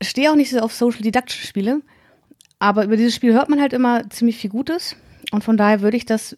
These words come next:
wenn es sich mal die Gelegenheit ergibt, äh, mehrere Spieler am Tisch zusammen zu haben,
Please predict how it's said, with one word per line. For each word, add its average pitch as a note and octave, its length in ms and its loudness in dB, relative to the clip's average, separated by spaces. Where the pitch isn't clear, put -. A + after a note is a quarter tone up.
wenn G3+ 300 0
es A#3+ 160 0
sich - 320 -6
mal G#3+ 140 -4
die F#3+ 160 -2
Gelegenheit A#3+ 480 0
ergibt, G#3 380 -4
äh, G3+ 180 2
mehrere G3 440 2
Spieler G3+ 320 0
am F#3+ 80 2
Tisch G3 240 -2
zusammen G3+ 360 0
zu G3+ 120 -2
haben, G3 280 0